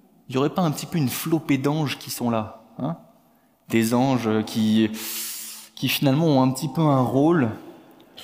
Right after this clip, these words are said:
euh, d'intercesseur auprès de nous. Un petit peu, bah, si t'as besoin de quelque chose,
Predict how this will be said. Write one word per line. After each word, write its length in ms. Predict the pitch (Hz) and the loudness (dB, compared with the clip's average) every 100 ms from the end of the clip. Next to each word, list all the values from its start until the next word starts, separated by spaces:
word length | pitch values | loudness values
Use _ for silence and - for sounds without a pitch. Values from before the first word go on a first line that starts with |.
| - | -2
euh, 640 | 117 110 110 104 104 101 98 - - - - _ _ _ _ _ _ - | 0 2 2 2 0 -2 -4 -10 -20 -20 -20 _ _ _ _ _ _ -16
d'intercesseur 960 | - 123 123 135 - - 127 - 110 98 | -2 -2 0 -2 -2 -2 -2 0 0 0
auprès 260 | 95 - | -2 -2
de 80 | 110 | 0
nous. 160 | 104 95 - - - - _ - | 0 -2 -8 -20 -20 -20 _ -10
Un 80 | 95 | -8
petit 160 | - | -8
peu, 180 | 104 131 | -2 0
bah, 320 | 110 101 95 - - - | 2 0 -2 -6 -18 -18
si 240 | - - 123 | -8 -6 -2
t'as 140 | 131 | 0
besoin 300 | 120 127 135 | 2 2 2
de 60 | 127 | 0
quelque 260 | 123 113 | 0 0
chose, 420 | 113 131 156 143 | 0 2 2 0